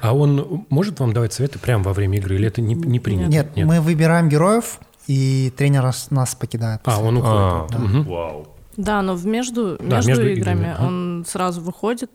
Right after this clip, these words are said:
Speaker 4: и там в зависимости от того, как игра пошла, он либо подходит и говорит: "Ты что сделал там, <laughs> куда ты пошёл,
Speaker 2: Да.
Speaker 4: как ты сыграл?"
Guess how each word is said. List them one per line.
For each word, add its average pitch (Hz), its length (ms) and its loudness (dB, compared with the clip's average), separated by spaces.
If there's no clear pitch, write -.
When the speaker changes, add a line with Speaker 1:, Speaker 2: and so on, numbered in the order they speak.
Speaker 4:
и 180 280 -4
там 185 160 -4
в 175 60 -4
зависимости 180 500 -6
от 180 100 -8
того, 175 160 -6
как 185 220 -8
игра 175 240 -4
пошла, 190 360 -4
он 190 220 -2
либо 180 280 -2
подходит 180 480 -6
и - 20 -6
говорит: 185 540 -6
"Ты 190 100 -6
что 185 260 -6
сделал 214 380 -2
там, 220 420 0
<laughs> - 80 -20
куда 196 220 -4
ты - 160 -6
пошёл, 214 380 -4
Speaker 2:
Да. 123 260 2
Speaker 4:
как 185 140 -4
ты 202 80 -8
сыграл?" 208 480 -2